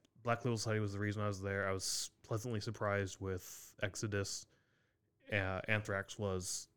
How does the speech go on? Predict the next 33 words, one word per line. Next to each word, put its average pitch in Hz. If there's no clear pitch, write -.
like 113
I -
said, 110
we've 98
seen 127
them 117
before 107
in 101
passing, 104
not 101
at, 95
like, 95
their 98
own 92
show, 104
own 98
headlining 101
show. 110
Um, 90
it 123
was 123
a 139
lot 104
of 92
fun. 90
I 92
enjoyed 95
their 92
show -
a 90
lot. 90
Their 110
set 110